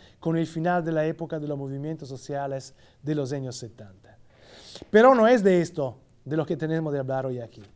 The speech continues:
Así que vuelvo a Agamben. Las sociedades contemporáneas, él nos dice, se presentan, cito, como cuerpos inertes atravesados por gigantescos procesos de desubjetivación,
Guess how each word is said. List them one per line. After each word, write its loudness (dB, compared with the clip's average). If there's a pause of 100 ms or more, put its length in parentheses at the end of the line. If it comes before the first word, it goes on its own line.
(480)
Así 6
que 6
vuelvo -2
a -8
Agamben. -16 (440)
Las 2
sociedades 0
contemporáneas, 0
él -4
nos -8
dice, -4 (360)
se 2
presentan, 4 (180)
cito, -2 (280)
como 0
cuerpos 0
inertes -2
atravesados -4
por -8
gigantescos -2
procesos -4
de -8
desubjetivación, -6